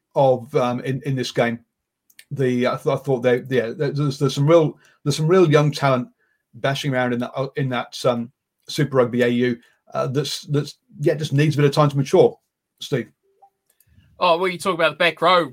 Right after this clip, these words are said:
Speaker 2: is, is great young talent as well. And it's great that the Western Force have come through here with three, I guess, by, you know,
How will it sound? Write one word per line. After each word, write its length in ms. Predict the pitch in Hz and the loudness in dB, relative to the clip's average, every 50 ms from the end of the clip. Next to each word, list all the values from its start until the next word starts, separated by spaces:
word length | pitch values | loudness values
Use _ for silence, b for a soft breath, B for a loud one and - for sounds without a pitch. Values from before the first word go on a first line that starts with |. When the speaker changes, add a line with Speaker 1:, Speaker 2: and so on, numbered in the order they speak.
| - _ - | -10 _ -10
Speaker 2:
is, 460 | - 147 165 156 143 135 - - - - | -6 -4 -4 -4 -4 -8 -10 -12 -10 -8
is 180 | - 156 143 131 | -8 -8 -8 -6
great 260 | - 165 160 151 - | -2 0 0 0 0
young 200 | 151 160 156 143 | 0 -2 -2 -2
talent 320 | 135 - 165 151 147 139 139 | -2 0 0 0 0 -2 -4
as 120 | 135 - | -4 0
well. 240 | 170 170 165 151 151 | 2 4 4 4 2
And 100 | 151 156 | 2 0
it's 300 | 147 160 170 160 156 - | 0 0 0 -2 -2 -2
great 240 | - 190 175 165 - | 0 0 0 0 -2
that 60 | 170 | -4
the 80 | 165 | -4
Western 280 | 165 170 160 - 165 151 | -4 -4 -4 -6 -8 -8
Force 260 | - 180 170 156 - | -4 -2 -2 -2 -4
have 100 | - 147 | -4 -2
come 160 | 180 160 156 | -2 -2 -2
through 220 | 151 - 170 165 151 | -2 -2 -2 -2 0
here 180 | 156 160 156 | 0 0 0
with 120 | 156 147 - | -2 -4 -4
three, 380 | - - 180 170 151 143 147 B B B B B B B _ - 165 | -8 -6 -4 -4 -4 -4 -6 B B B B B B B _ -6 -6
I 100 | 165 156 | -4 -2
guess, 280 | 160 185 165 - - | -2 -2 -2 -4 -8
by, 400 | - - 151 - - 180 165 156 160 | -10 -12 -12 -2 2 4 4 4 4
you 120 | 165 170 | 2 0
know, 180 | 156 143 156 | 0 -2 -2